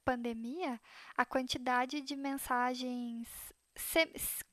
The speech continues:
com o mesmo pensamento por trás, de que se você confiar em Deus, o covid não vai, é, não vai ter efeito em você,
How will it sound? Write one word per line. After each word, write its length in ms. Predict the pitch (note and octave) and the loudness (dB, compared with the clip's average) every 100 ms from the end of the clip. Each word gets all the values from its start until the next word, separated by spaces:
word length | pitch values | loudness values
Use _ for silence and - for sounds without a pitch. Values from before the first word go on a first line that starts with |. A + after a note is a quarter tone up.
| - | -14
com 220 | - D#4 D4+ | 4 6 6
o 40 | |
mesmo 880 | D4+ C#4+ D#4+ E4+ E4 D#4+ D4+ C4+ B3 | 4 4 2 2 0 0 0 0 -2
pensamento 640 | - C#4+ - C#4+ C4 C4+ D4 | 2 2 4 2 2 -2 -4
por 220 | - C4 | 0 0
trás, 520 | B3 B3 A#3 A#3 A3+ A3 | 2 2 2 2 -2 -4
de 120 | A#3 | -8
que 100 | B3 | -6
se 140 | - | -2
você 240 | B3+ B3 B3+ | -2 0 -2
confiar 420 | - B3 - A#3+ | 0 0 2 0
em 120 | A#3 | 2
Deus, 280 | A#3+ A#3+ A3+ | 2 2 2
o 140 | A3+ | -2
covid 440 | - B3+ A3+ A3+ A#3+ | 2 2 2 -2 0
não 160 | A#3+ | 2
vai, 320 | B3 A#3+ A#3+ A#3 - - - - | 6 6 6 0 -8 -14 -14 -14
é, 340 | - - A#3+ A#3 | -6 0 0 0
não 120 | A3+ | 2
vai 120 | A#3+ | 2
ter 120 | B3+ B3+ | 6 4
efeito 340 | - B3 A#3 | 4 0 0
em 40 | A3+ | -2
você, 540 | A#3 - A#3 A#3 A#3+ | -2 0 0 2 0